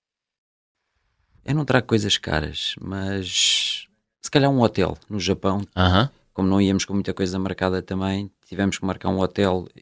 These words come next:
Speaker 1: e se-, não sabíamos que era feriado naquele dia, estava tudo cheio. Em Nagoya tivemos que ir dormir a quilómetros e quilómetros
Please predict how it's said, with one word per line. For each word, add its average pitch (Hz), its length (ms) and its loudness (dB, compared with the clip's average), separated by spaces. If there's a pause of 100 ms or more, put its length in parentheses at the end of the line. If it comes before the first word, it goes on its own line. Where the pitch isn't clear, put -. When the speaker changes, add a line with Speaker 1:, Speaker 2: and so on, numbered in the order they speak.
Speaker 1:
e 92 80 -16
se-, - 160 -14
não 95 140 -4
sabíamos 92 300 0
que 98 60 0
era 92 120 2
feriado 92 400 2
naquele 90 320 -2
dia, 92 180 -8
estava 90 260 -4
tudo - 240 -10
cheio. 90 360 -4 (440)
Em 90 100 -4
Nagoya 90 460 4
tivemos 87 300 -4
que 104 100 -4
ir - 20 -6
dormir 92 400 -2
a 90 60 -2
quilómetros 92 600 -4
e 85 60 -12
quilómetros 90 600 -4